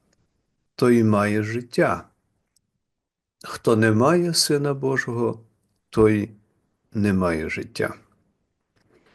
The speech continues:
Дорогі брати і сестри,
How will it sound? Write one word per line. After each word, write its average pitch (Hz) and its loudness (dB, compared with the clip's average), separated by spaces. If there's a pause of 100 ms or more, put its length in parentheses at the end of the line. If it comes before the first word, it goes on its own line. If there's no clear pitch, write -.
(1700)
Дорогі 131 2 (100)
брати 98 0
і 90 0
сестри, - -4